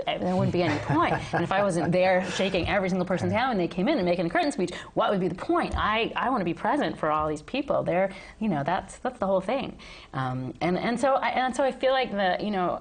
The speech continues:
the difficulties and the things that are small and the money and, and all those things kind of go away when I realize that, you know, it's a really special relationship that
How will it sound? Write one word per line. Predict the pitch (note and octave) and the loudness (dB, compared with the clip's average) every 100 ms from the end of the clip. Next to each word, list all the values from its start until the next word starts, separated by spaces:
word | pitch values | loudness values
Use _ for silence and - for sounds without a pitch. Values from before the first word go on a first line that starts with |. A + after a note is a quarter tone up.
| - | -6
the | - F3+ | -4 -4
difficulties | - G3+ G3 F#3 F3+ E3+ | -2 -4 -2 -2 -2 -4
and | D3 | -4
the | C#3+ | -4
things | F#3+ E3+ | -2 -2
that | F3 | -4
are | |
small | F#3 A#3 G3+ F3+ | -2 0 0 0
and | - - | -4 -6
the | |
money | F#3 G3+ F3+ | -4 0 0
and, | D#3+ - - - | -2 -6 -14 -6
and | E3 | -2
all | F3+ | 0
those | E3 D#3+ | -2 -4
things | E3+ D#3+ | -6 -4
kind | - D3 | -4 -6
of | C#3+ | -2
go | D3 | 0
away | C#3 D#3+ F3+ | 0 0 0
when | D#3 C3+ | 0 -4
I | C3 | -6
realize | C#3 C#3+ C#3 B2+ B2 | -4 -2 -2 -4 -6
that, | C3 A#2+ - - - | -4 -4 -6 -14 -6
you | D3+ | -4
know, | C3+ | -4
it's | C3+ | -6
a | |
really | D3+ G3+ F#3+ | -4 -2 -4
special | C3+ - - D#3 - C#3+ | -6 -8 -4 -4 -4 -6
relationship | C#3+ D3 E3+ E3 C#3+ - - - | -4 -2 -4 -6 -10 -10 -10 -6
that | D3 D#3+ | -6 -6